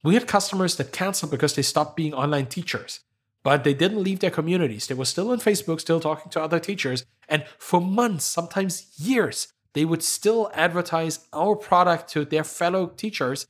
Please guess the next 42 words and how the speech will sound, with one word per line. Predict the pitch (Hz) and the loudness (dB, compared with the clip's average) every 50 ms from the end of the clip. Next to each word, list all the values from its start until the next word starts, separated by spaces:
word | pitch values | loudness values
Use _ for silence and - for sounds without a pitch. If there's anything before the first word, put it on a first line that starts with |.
| _ _ _ - | _ _ _ -2
even | 180 180 208 214 | -2 0 0 4
though | 220 220 | 4 4
they | 226 233 | 4 4
weren't | 220 226 226 220 | 2 2 0 0
even | 208 208 208 220 | -2 -8 -6 -4
using | 208 208 240 247 226 233 214 | -2 -2 0 0 0 -2 -2
it | 208 185 175 | -2 -2 -2
anymore. | 156 147 131 107 - - _ _ - _ _ _ | -2 -2 -4 -6 -8 -16 _ _ -20 _ _ _
They | - 139 | -4 -4
were, | 147 156 180 180 151 | -2 -2 -4 -6 -2
they | - 165 | -4 0
didn't | 165 202 208 233 202 | 0 0 0 0 0
have | 185 196 196 | 0 2 4
a, | 196 196 190 196 - - _ _ _ _ _ - | 4 4 2 2 -4 -16 _ _ _ _ _ -2
um, | 135 127 127 131 139 | 0 0 0 0 0
didn't | 143 180 196 220 | -2 -2 0 2
use | 190 196 202 196 | 2 2 0 2
their, | - 180 175 | 2 2 2
their | 160 160 147 | 4 4 4
link, | 147 151 202 262 254 - | 4 6 4 4 4 2
their | 165 147 | 4 4
referral | 151 143 - 214 254 277 262 226 | 4 2 2 2 4 4 6 4
link | 202 165 131 135 | 4 2 0 -2
anymore. | 120 110 117 110 104 107 | -4 -6 -6 -6 -6 -6
They | 110 165 165 | -4 -2 0
were | 180 175 | 0 -2
just | 180 - 226 226 240 - - | -2 -2 -2 -2 -2 -2 -2
talking | - 208 190 208 - 220 202 | -2 -2 -2 -2 -4 -2 -4
about | 156 127 120 113 113 | -2 -2 -2 -4 -4
it | 120 120 | -4 -4
because | - 151 143 175 160 143 135 | -4 -2 0 0 -2 0 0
they | 139 139 | -2 -2
knew | 139 139 143 180 254 254 208 156 131 120 120 _ _ _ _ _ _ _ _ - | -2 -4 -2 2 2 4 4 2 2 -2 -8 _ _ _ _ _ _ _ _ 0
that | 147 143 143 | 0 0 2
the | - 139 | 0 -4
people | - - - - 226 226 - 226 208 | -4 -2 -2 -2 -2 0 2 0 0
building | 165 143 131 156 165 196 214 247 240 | 0 0 2 4 4 4 4 2 0
the | 226 220 | -2 -4
product, | - - 190 151 123 123 127 151 - - - _ _ _ _ _ _ _ _ _ | 2 4 4 4 4 2 0 -2 -4 -8 -20 _ _ _ _ _ _ _ _ _
myself | - 107 104 - - 160 214 226 - - - _ _ - | -8 -4 -2 2 2 2 2 0 -6 -12 -20 _ _ -8
and | - 147 | -6 0
Danielle, | 160 180 175 160 143 139 147 165 180 175 - | 0 0 2 2 2 2 2 0 0 -4 -10